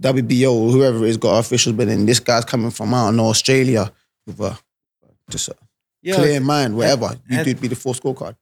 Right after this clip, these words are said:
Speaker 2: uh, at the end of the day, yeah, it's like you said, they know who the guy is. They know
Speaker 1: Exactly.
Speaker 2: who brings in the money and who's the business.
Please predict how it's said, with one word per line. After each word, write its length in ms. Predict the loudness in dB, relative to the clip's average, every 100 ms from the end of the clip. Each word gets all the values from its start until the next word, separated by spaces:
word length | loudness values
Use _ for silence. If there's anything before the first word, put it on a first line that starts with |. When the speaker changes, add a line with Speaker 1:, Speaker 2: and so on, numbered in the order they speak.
| -16
Speaker 2:
uh, 180 | -10 -10
at 280 | -10 -12 -10
the 80 | -8
end 100 | -4
of 40 | -4
the 40 |
day, 380 | -4 -4 -2 -2
yeah, 420 | -4 -2 0 0
it's 180 | -2 -4
like 340 | -2 -2 -4 -8
you 80 | -8
said, 320 | -2 -2 2
they 140 | 2
know 220 | 4 4 4
who 180 | 4
the 100 | 4
guy 300 | 2 4 4
is. 240 | 2 0 0
They 120 | 0
know 100 | 4
Speaker 1:
Exactly. 240 | 4 4
Speaker 2:
who 60 | 4
brings 200 | 4 2
in 100 | 2
the 60 | 2
money 440 | 2 2 2 2
and 120 | 2 2
who's 200 | 0 -2
the 100 | -2
business. 680 | 2 2 2 -2 -4 -10